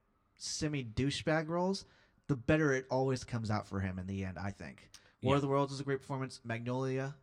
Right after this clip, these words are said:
Speaker 2: Mm-hmm.
Speaker 1: the film he got nominated for, where he was playing the ultimate, like,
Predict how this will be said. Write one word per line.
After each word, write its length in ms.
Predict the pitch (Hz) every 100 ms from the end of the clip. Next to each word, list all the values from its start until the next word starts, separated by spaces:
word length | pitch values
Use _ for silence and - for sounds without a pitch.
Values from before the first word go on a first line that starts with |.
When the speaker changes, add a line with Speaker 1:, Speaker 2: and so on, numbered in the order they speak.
| -
Speaker 2:
Mm-hmm. 200 | 113 101
Speaker 1:
the 80 | 101
film 180 | 127 123
he 40 |
got 120 | 120 117
nominated 380 | 120 123 120 117
for, 180 | 127 123
where 140 | 107
he 60 | 110
was 120 | 101
playing 360 | - 113 110
the 140 | 107 -
ultimate, 440 | 113 113 - 117 -
like, 220 | 104 101